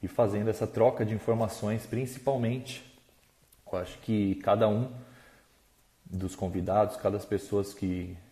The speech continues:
que estão aqui sendo entrevistadas, né, tendo essa troca de informações, tem algo a acrescentar pra gente. Então, sempre agrega as conversas, isso pra nossa vida, pra nossa vida também profissional, inclusive. Então, é sempre um prazer imenso.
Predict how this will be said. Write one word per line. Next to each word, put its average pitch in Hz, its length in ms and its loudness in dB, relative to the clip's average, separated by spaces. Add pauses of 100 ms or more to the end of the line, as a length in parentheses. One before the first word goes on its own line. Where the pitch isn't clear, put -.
(420)
que 92 80 -6
estão 95 200 -4
aqui 95 220 -2
sendo 92 240 -4
entrevistadas, 92 680 -2
né, 95 120 -4
tendo 190 220 0
essa 95 300 -2 (280)
troca 92 320 2
de 90 140 -4
informações, 98 960 -2 (100)
tem 143 140 2
algo 139 240 4
a 143 60 6
acrescentar 135 440 0
pra 123 140 0
gente. 110 460 -4 (260)
Então, 98 180 -6
sempre 143 400 0
agrega 110 360 6
as 107 100 -2
conversas, 98 560 0
isso 98 180 -4
pra 104 140 -4
nossa 104 260 -4
vida, 117 380 0 (400)
pra 92 100 -2
nossa 95 280 -2
vida 98 240 0
também 139 340 2
profissional, 120 640 2
inclusive. 113 580 -2 (280)
Então, 98 180 -4
é 104 60 -4
sempre 107 680 -2 (480)
um 98 120 -4
prazer 117 440 6
imenso. 117 560 0